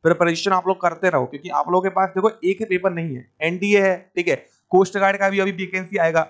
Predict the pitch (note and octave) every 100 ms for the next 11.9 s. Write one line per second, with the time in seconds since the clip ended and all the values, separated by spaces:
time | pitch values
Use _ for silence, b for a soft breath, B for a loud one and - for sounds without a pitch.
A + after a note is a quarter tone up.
0 | - E3 F3+ F#3+ G3+ D3+ E3+ F#3 F#3+ F#3
1 | F3+ F3 F#3+ F#3 E3+ F3+ F3 F3 F#3 D#3+
2 | D#3+ E3+ F#3+ E3+ D#3+ E3 E3+ F3 D3+ D3
3 | D#3+ D#3+ D#3 D3+ C3 B2+ B2+ D3+ E3+ -
4 | b b D#3 D3 G3+ G3 G3+ E3+ F#3 G3+
5 | F#3 F#3 F#3 F#3 F#3 F3+ F3 E3+ D#3 E3
6 | G3 G3 E3 - E3+ E3+ D#3 C#3+ C3+ C3+
7 | B2+ C3 C3 C3 B2+ E3+ D3+ - _ -
8 | G3 A#3 A#3 A3+ G3 F3+ F3 G3 E3 D#3+
9 | D#3+ D3 D3 - C#3+ F3+ F#3+ G3+ G3+ F#3+
10 | G3 F#3 F#3 F#3 F#3 F#3+ E3+ F3 F3 F3
11 | E3+ D#3 C#3 C3 C3 C3 B2+ E3+